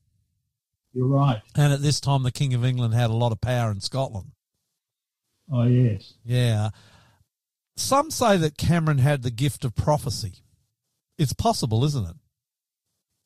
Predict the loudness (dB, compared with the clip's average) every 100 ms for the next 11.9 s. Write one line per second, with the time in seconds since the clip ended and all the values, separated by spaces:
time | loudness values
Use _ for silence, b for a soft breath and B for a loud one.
0 | _ -4 0 2 2 0 -4 -4 -4 0
1 | 2 2 4 4 6 6 6 4 4 2
2 | 0 2 0 2 0 0 2 2 0 b
3 | b b 2 2 2 2 0 2 4 4
4 | 2 2 6 6 4 2 2 6 6 4
5 | 4 4 4 4 2 4 2 2 2 2
6 | 2 2 4 4 4 0 2 2 4 4
7 | 4 2 2 2 4 4 4 2 b b
8 | 0 2 4 4 4 4 6 6 4 2
9 | 0 2 0 0 0 0 2 2 4 4
10 | 4 4 4 4 4 6 6 4 0 2
11 | 4 2 2 0 4 4 4 2